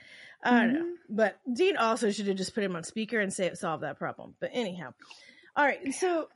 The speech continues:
Speaker 1: we cut to Sam just reading through John's journal.
Speaker 2: Yeah. And Dean's playing off. He's like, "Look, I remember if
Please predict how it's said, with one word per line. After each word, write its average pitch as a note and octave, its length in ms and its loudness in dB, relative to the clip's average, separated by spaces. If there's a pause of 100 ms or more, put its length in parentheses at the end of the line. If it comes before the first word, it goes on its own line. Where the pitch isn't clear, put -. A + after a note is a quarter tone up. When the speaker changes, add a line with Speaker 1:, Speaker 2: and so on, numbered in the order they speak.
(140)
Speaker 1:
we E4 120 0
cut G#4+ 220 0
to D4+ 140 -10
Sam G4 480 0
just C#4 220 -2
reading D4 400 -2
through C#4 240 -4
John's A3+ 440 0
journal. D#3+ 360 -4 (920)
Speaker 2:
Yeah. B2 360 -4 (720)
And A3+ 180 6
Dean's E4 220 0
playing A#3 160 6
off. F#3 100 4
He's F3+ 120 0
like, F3+ 220 6
"Look, E3 160 0 (100)
I E3 120 6
remember G3+ 1000 4
if C#3+ 400 2